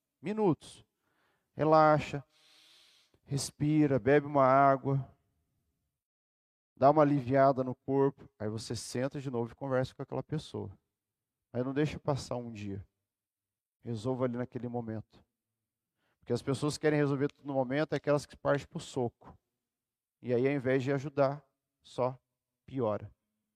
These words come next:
Então veja só, nós vimos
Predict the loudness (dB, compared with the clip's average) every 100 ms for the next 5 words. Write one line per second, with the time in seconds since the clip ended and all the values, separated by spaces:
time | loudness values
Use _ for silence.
0 | _ _ _ _ _ _ _ _ _ _
1 | _ _ _ -6 0 2 2 2 2 2
2 | 4 0 0 -4 -4 -14 -20